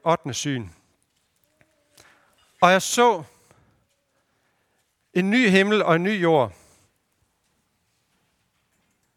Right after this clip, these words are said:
For den første himmel og den første jord forsvandt, og havet findes ikke mere.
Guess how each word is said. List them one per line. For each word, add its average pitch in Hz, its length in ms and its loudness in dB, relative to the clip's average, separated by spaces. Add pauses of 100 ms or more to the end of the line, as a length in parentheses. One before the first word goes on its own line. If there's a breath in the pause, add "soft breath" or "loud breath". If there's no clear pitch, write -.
(760)
For - 160 2
den 180 140 -2
første 208 360 0
himmel 185 240 -4
og 170 60 0
den 139 60 -18
første 190 360 -2
jord 170 200 0
forsvandt, 151 460 -4
og 156 120 -6
havet 185 300 0
findes 170 340 -2
ikke 156 160 2
mere. 143 320 0